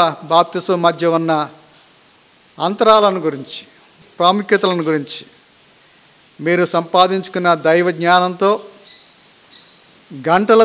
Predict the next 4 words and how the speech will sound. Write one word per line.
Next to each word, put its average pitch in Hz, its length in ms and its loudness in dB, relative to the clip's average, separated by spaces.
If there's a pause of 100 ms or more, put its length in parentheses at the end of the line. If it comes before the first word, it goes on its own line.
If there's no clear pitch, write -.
తరబడి 190 420 2
వాదించగలిగిన 170 880 0 (160)
సత్తాను 180 460 0 (1200)
మీరు 160 180 2